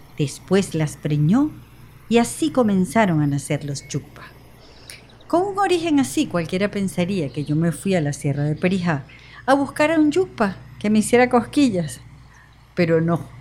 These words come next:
La motivación fue el rigor, el rigor que rige mi vida, ese afán perfeccionista. Para esa época,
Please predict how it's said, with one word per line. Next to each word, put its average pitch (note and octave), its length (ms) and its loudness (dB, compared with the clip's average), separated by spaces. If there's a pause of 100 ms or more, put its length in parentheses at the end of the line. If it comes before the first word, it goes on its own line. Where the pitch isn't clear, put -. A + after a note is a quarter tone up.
(960)
La F3 180 2
motivación F3+ 880 -2
fue G#3 400 -4
el G#3 260 2
rigor, F#3 600 -2 (1120)
el G#3 280 4 (280)
rigor A#3 1000 4 (600)
que G3 120 6
rige F3+ 420 -2
mi E3 140 -2
vida, C#3+ 400 -10 (640)
ese G#3 340 0
afán E3 560 -2
perfeccionista. D#3+ 1200 0 (960)
Para A3 180 4
esa C4+ 320 2
época, G#3 520 -2